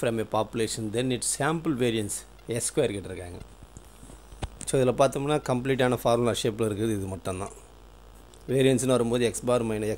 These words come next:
Xi minus X bar வரணும். கீழே வந்து n minus one வரும்.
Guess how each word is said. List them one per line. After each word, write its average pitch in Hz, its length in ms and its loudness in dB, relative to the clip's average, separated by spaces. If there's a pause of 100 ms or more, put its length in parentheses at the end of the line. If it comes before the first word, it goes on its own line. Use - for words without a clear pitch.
Xi 135 120 2 (120)
minus 120 280 -2
X 92 60 -8 (120)
bar 110 80 0 (120)
வரணும். 98 260 -8 (1800)
கீழே 156 260 2
வந்து 156 140 0 (120)
n 131 100 0
minus 117 340 0
one - 160 -2
வரும். - 180 -16